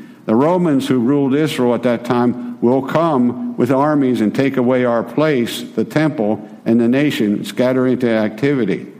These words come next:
That's what the high priest said. This is ironic. They kill him to prevent this from happening, and forty years to a day,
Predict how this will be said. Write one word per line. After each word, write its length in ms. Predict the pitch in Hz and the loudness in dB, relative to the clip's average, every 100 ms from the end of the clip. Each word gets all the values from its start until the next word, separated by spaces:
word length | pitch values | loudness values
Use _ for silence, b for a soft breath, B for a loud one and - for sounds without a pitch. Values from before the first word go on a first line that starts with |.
| B B | B B
That's 180 | 107 | -2
what 140 | 120 113 | 0 0
the 100 | 104 | 0
high 220 | 117 113 | 0 -2
priest 420 | - 135 147 - | 0 0 0 -2
said. 240 | 101 87 - - B B B | -4 -4 -6 -14 B B B
This 160 | - 147 | -2 0
is 100 | 156 | 0
ironic. 680 | 143 139 135 156 139 87 - | 0 2 2 2 0 -4 -4
They 140 | 113 | -2
kill 380 | 120 - 170 170 | -2 0 0 2
him 500 | 131 127 123 123 - | 2 0 0 -4 -10
to 100 | - | -4
prevent 440 | 110 120 113 139 135 | 0 2 2 0 0
this 140 | 131 | -2
from 180 | - 113 | 0 0
happening, 400 | 120 143 123 123 | 0 0 0 0
and 120 | 110 | 0
forty 340 | 107 139 139 131 | -2 -2 0 2
years 340 | 127 127 120 | 2 0 -2
to 140 | 120 | -2
a 60 | 104 | -2
day, 580 | 87 123 127 117 110 | 0 0 2 0 -2